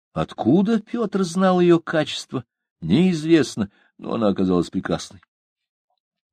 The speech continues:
Демидову уступают право на разработку этой руды. Он продолжает свою политику. Поставляет во время шведской войны армии орудия опять за половинную цену.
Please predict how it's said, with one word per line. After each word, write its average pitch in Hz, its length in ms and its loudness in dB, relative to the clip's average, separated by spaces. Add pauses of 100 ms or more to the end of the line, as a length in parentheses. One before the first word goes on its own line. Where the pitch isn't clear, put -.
(260)
Демидову 196 520 2
уступают 185 680 4
право 165 360 4
на 151 100 0
разработку 127 560 2
этой 87 160 -2
руды. 85 340 -2 (400)
Он 98 160 -10
продолжает 92 640 2
свою 95 300 -2
политику. 82 500 -4 (640)
Поставляет 113 500 2
во 123 80 2
время 135 240 4
шведской 147 600 0
войны 147 420 2
армии 147 540 2
орудия 135 580 2
опять 131 300 -2
за 120 100 0
половинную 110 640 0
цену. 82 420 -6